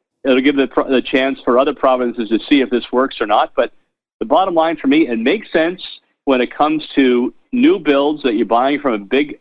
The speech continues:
developer. And by the way, the Home Builders Association agrees with this policy, uh, and versus, you know, causing sellers to have a further disadvantage.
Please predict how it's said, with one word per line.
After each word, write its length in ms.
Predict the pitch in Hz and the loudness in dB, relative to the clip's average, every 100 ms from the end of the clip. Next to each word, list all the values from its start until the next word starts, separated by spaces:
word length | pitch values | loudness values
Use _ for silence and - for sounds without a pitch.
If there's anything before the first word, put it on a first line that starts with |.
| - | -8
developer. 640 | 113 107 98 95 147 196 _ _ _ _ _ - | -2 0 0 -2 -4 -6 _ _ _ _ _ -6
And 160 | 127 | -2
by 180 | 131 135 | 2 2
the 80 | 131 | 2
way, 120 | 131 | 0
the 80 | 127 | 0
Home 260 | 139 156 143 | 0 0 0
Builders 500 | 139 135 127 120 - _ - | 0 2 0 -4 -12 _ -14
Association 920 | - 135 123 - 123 123 127 117 123 _ 123 | -4 -2 0 0 0 0 -2 -4 -6 _ -8
agrees 460 | 110 135 190 226 | 0 2 2 0
with 100 | 131 | -2
this 160 | 104 90 | -2 -4
policy, 600 | - 90 90 - 151 233 _ _ _ _ _ _ _ - | 0 0 0 -2 -4 -4 _ _ _ _ _ _ _ -2
uh, 340 | 123 123 123 - - | 0 2 0 -4 -4
and 400 | 139 127 131 135 | 0 2 0 -2
versus, 760 | 131 127 151 143 131 123 117 - _ _ | -4 0 0 0 0 0 -2 -12 _ _
you 140 | 135 120 | -2 2
know, 260 | 113 110 | 2 0
causing 600 | - - 127 123 123 117 | -2 -2 -2 -2 -2 -4
sellers 360 | - 127 127 - | -2 0 0 0
to 80 | 113 | 0
have 140 | 113 | 0
a 40 | 104 | 0
further 200 | 120 107 | 0 0
disadvantage. 720 | 107 104 107 101 101 - | -2 -2 -2 0 -4 -6